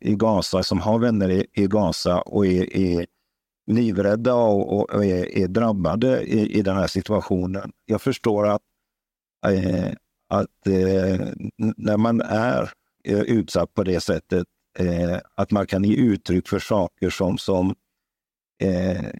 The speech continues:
som inte är relevanta, som inte är sanna. Eh, därför man är rädd och, och, och det är en, eh, rädsla jag förstår.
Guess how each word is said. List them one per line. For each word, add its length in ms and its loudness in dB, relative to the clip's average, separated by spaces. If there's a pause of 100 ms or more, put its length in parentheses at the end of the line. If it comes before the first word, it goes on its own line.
som 240 0
inte 220 0
är 40 2
relevanta, 560 0
som 160 0
inte 300 2
är 80 2
sanna. 600 0 (380)
Eh, 320 -2 (360)
därför 240 -2
man 160 2
är 120 2
rädd 360 0 (360)
och, 100 2
och, 500 0 (320)
och 120 2
det 100 2
är 60 2
en, 140 2 (140)
eh, 180 2
rädsla 360 0
jag 120 0
förstår. 580 -2